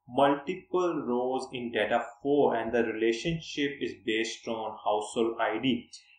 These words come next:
Again, if you are dealing with the data and if Power B I unable to re-, recognize the relationship between data set, you can simply come to that variable and you can drag it to the other, uh, variable which are having the relationship, and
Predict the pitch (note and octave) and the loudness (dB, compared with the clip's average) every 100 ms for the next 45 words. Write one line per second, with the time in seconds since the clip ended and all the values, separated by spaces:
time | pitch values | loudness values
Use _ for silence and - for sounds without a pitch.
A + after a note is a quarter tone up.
0 | - C#3+ C#3 F3+ A#3 G#3+ - - F3+ F3+ | -6 2 4 4 2 -4 -12 -16 -8 -4
1 | D3+ A#2+ C#3+ E3 E3+ D#3 A#2 A2+ A2+ E3+ | -2 0 0 0 -2 -2 2 4 4 0
2 | E3+ D#3 C#3 B2 A2+ - A#2+ C3 C#3+ C3 | -6 -6 -8 -8 -8 2 4 6 2 -2
3 | C3+ C3 B2+ B2 B2 C#3 C#3 A#2 A2+ A2 | -4 -4 -4 -2 -4 -2 -4 -6 -8 -6
4 | A#2+ A#2+ A#2 B2+ C3 C3+ B2 A#2 G#2 G#2 | -4 -2 -2 -4 -6 -6 -4 -2 -2 -4
5 | G#2 C3+ - A#2 A#2 G#2+ A2+ G#2 G2 - | -4 -6 -12 -10 -10 -8 -6 -4 -4 -4
6 | F3+ - _ _ - A#2+ B2 C#3 - - | -8 -10 _ _ -14 -6 -2 -2 -2 0
7 | D3 D3+ F#3 - D#3 D#3 - D3+ B2+ B2+ | -2 -2 -8 -2 -2 -2 -4 0 4 4
8 | - A#2+ A#2+ D3 D#3+ G#3+ - _ _ A#2+ | 2 0 2 2 0 -6 -10 _ _ 0
9 | A#2 A2+ G#2 A2 B2+ A#2 A2 A2+ A2+ C3 | 0 0 -6 -8 -4 -2 2 4 4 2
10 | - B2+ A#2+ A#2+ A#2 B2+ C3+ B2+ - _ | -4 -2 -2 2 2 4 0 -2 -6 _
11 | _ _ _ - A#2 A2 A2+ A2+ A#2 A#2+ | _ _ _ -2 0 2 2 2 2 2
12 | A#2 A#2 A#2 - - _ - - A#2+ A2+ | 0 0 -2 -4 -16 _ 0 2 2 0
13 | A2+ A#2 A2+ G#2+ G#2+ - C#3+ F3+ - B2 | 0 -4 -4 -2 -2 -4 -6 -8 -4 -4
14 | A2+ | -4